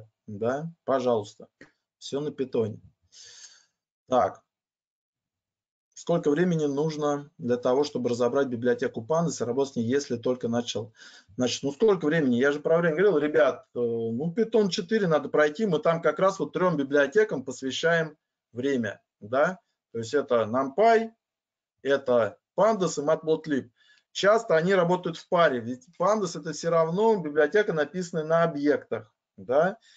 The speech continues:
и часто мы данные, особенно многомерные, передаём в NumPy, там считаем, потом обратно в Pandas передаём.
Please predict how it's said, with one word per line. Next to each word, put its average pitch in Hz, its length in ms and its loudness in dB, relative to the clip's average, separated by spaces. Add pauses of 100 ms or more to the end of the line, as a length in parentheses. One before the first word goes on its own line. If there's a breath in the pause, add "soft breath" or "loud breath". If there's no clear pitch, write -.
(140)
и 117 100 -10
часто 190 420 2
мы 160 260 -2
данные, 135 580 2
особенно 131 320 -6
многомерные, 139 600 0
передаём 143 480 2
в 139 40 -6
NumPy, 147 400 2
там 151 180 0
считаем, 180 480 -2
потом 170 320 -2
обратно 147 480 -2
в - 100 -20
Pandas 139 360 -6
передаём. 117 540 -8